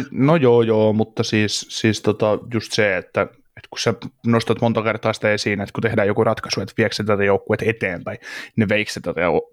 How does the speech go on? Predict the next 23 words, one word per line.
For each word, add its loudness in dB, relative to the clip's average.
joukkuetta -2
nyt -2
eteenpäin, 0
että -4
ne -6
ulosti 0
tuolta 0
yhden -2
pakist-, -8
pakin -6
joukkueesta -2
ulos, 2
ja, 0
ja 2
nyt -8
niillä 2
on -2
Quinn 0
Hughes, 2
Tyler 0
Myers, 0
Philip -2
Hronek -2